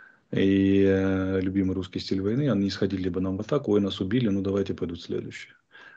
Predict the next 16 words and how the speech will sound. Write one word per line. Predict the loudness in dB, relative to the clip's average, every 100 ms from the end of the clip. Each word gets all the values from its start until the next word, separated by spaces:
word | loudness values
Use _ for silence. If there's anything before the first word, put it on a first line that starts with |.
| _
Марьинка, | 4 4 0 0 -2 -2
Новомихайловка, | -2 -2 -2 -4 -4 -6 -8 -6
та | -4 -4
же | -4
история. | -6 -4 0 0
Запорожское | 0 0 -2 -4 -6
направление, | -6 -6 -4 -4
перестрелки, | -2 -4 -4 -2 -4 -4 -8 -8 -8 -8 -10 -8
война | -6 -4
дронов, | -4 -4 -4 -6 -10 -14
война | -8 -6 -4 -4 -6 -10 -14 _ -20 -18 -18 -20 _ _
артиллерии, | -6 -2 2 4 4 4 2 0 -6 _ _
периодически | 2 4 2 -2 -4
самолёты | -2 -2 -2 -6
подключаются. | -8 -12 -14 -8 -8 -8 -14 -14
Ну, | -10 -8 -6